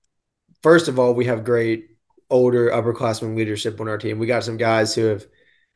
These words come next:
been there, done it, seen it all. Between, we have Ryan Watson, Cam Jones, Luke Boynton, Duncan Lutz, Max Ryerson, just tons of guys that have been around who've played some big time baseball, and that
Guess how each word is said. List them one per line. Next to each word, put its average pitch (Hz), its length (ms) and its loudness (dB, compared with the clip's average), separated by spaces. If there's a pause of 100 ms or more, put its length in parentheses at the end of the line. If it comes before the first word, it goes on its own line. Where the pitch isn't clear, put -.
(120)
been 131 280 4
there, 123 320 6
done 117 380 0
it, 113 240 -2
seen 127 300 0
it 113 100 0
all. 110 480 2
Between, 117 880 -4 (400)
we 117 80 4
have 110 340 2
Ryan 120 300 2
Watson, 110 600 0
Cam 113 300 0
Jones, 113 360 0
Luke 117 200 -2
Boynton, 113 520 -4 (120)
Duncan 117 300 0
Lutz, 110 220 -2
Max 117 240 -4
Ryerson, 113 400 0
just 110 260 -2 (320)
tons 151 280 2
of 135 80 4
guys 117 360 2
that 113 140 2
have 107 100 -4
been 117 140 2
around 113 380 -2
who've 110 200 -4
played 113 380 2 (340)
some 123 260 0
big 127 200 4
time 123 240 -2
baseball, 117 580 0
and 110 520 -6
that 110 400 0